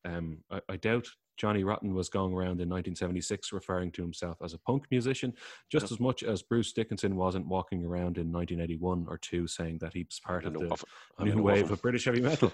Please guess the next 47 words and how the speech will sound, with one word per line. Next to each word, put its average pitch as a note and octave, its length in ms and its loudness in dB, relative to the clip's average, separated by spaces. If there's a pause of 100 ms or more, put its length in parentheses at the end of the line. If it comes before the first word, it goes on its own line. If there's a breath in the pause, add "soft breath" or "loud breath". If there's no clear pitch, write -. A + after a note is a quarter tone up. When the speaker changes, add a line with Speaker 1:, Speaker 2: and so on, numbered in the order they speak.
(100)
Speaker 2:
<laughs> - 140 -2
Speaker 1:
So C#3+ 180 6
it, - 220 2
it's - 140 -4
just F3 200 6
something D3+ 260 4
usually A2+ 280 4
that F#2 80 4
Speaker 2:
Or, F#2 120 6
Speaker 1:
the F#2 60 4
Speaker 2:
or G2 120 6
Speaker 1:
mu- F#2+ 60 6
Speaker 2:
Lemmy F#2+ 280 6
going F2+ 260 6
around F2 320 4
till F2 200 -4
his E2 120 -8
death F2 260 -2
saying E2 280 -2
he E2+ 160 -6
wasn't F2 400 -4
a - 40 -6
heavy E2+ 220 -8
metal F2 160 -8
Speaker 1:
He - 120 0
wasn't D3 340 4
heavy B2+ 160 2
Speaker 2:
band. A2+ 100 2
Speaker 1:
metal, G2+ 160 -2
exactly. B2 420 0 (380 loud breath)
But, B2+ 80 2
like, B2 180 4
it's, - 160 -6
it's C#3+ 120 -2
usually E3 260 4
something D3+ 180 2
the A2 80 4
media G#2+ 540 4 (220)
creates, F2+ 400 -4
and E2 180 -6 (200 loud breath)
I G#2 60 2
don't D3+ 140 4
Speaker 2:
Yeah. - 60 0
Speaker 1:
know C3 120 4
who A#2 120 4
created G2+ 480 2
this F#2 200 -2